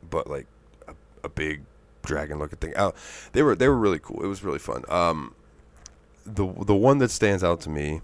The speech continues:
and he, he was a, <laughs> he was a favorite on my Twitch channel. Shout out, uh, if you wanna check us out. Um, twitch dot T V slash Steam Machine Dalton. Come watch me stream on Tuesdays, uh, nine thirty Eastern.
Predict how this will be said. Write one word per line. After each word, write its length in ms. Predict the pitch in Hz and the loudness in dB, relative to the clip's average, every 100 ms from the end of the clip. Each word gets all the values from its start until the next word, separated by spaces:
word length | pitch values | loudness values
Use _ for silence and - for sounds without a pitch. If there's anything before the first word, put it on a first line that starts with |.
| - - | -12 -2
and 240 | 80 82 | 0 0
he, 320 | - 90 82 | 0 -2 0
he 160 | 76 95 | 0 2
was 180 | 90 82 | 4 2
a, 240 | 82 - - - | 0 -2 -8 -20
<laughs> 340 | _ - - - | _ -20 -18 -2
he 80 | 101 | 0
was 120 | 87 | 0
a 60 | |
favorite 440 | - 95 92 87 - | 2 6 8 6 6
on 260 | 82 78 | 4 4
my 180 | 78 76 | 2 -4
Twitch 280 | 73 - - | -4 -4 -4
channel. 300 | - 76 76 | -2 0 0
Shout 300 | - 82 78 | 0 2 2
out, 220 | 78 - | 2 0
uh, 220 | 80 78 73 | -2 -2 -2
if 100 | 73 | -6
you 80 | 71 | -10
wanna 100 | 76 | -8
check 160 | 78 | -10
us 100 | - | -4
out. 220 | 82 92 - _ - | 0 0 -2 _ -4
Um, 380 | 78 76 60 - _ _ - | -2 -2 -6 -16 _ _ -16
twitch 220 | - 185 | -4 -2
dot 160 | - - | 0 -2
T 120 | 85 | -6
V 140 | 80 80 | -6 -8
slash 520 | - 78 76 76 - | -2 0 0 -2 -12
Steam 400 | - - - 82 | -10 -8 -6 -6
Machine 340 | 82 - 82 80 | -6 -6 -8 -4
Dalton. 360 | 82 - 123 - - _ - | -4 -4 -6 -14 -20 _ -8
Come 180 | 78 78 | -6 -2
watch 180 | 73 | -4
me 80 | 71 | -4
stream 340 | 73 78 82 80 | -8 -4 -4 -4
on 140 | 76 | -6
Tuesdays, 680 | - 76 - 87 92 - - - | -8 -10 -4 -4 -4 -8 -16 -10
uh, 220 | - 65 57 | -4 -2 -2
nine 260 | 80 82 87 | 0 0 0
thirty 440 | 82 85 85 87 - - - _ | -2 -2 -4 -8 -14 -20 -20 _
Eastern. 560 | 98 101 - 80 78 | -8 -6 -4 -4 -4